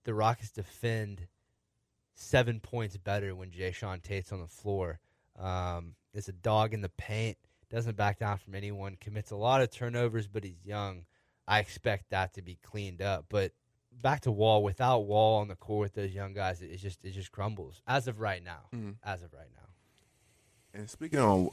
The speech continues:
Speaker 2: uh, speaking on Wall and him missing, and, um, I know what you talked about with the, um,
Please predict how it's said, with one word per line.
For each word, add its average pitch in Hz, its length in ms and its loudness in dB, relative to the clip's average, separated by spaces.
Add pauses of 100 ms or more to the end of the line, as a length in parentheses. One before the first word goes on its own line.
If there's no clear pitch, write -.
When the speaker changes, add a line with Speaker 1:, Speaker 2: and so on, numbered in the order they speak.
Speaker 2:
uh, 95 120 4
speaking 131 260 4
on 95 160 8
Wall 95 340 8
and 85 100 2
him 95 200 4
missing, 90 400 4
and, 80 240 2
um, 50 540 -6 (760)
I - 80 2
know 110 140 10
what 107 160 6
you 104 60 -2
talked 101 260 6
about 92 220 6
with 92 320 4
the, 90 180 6
um, 82 460 4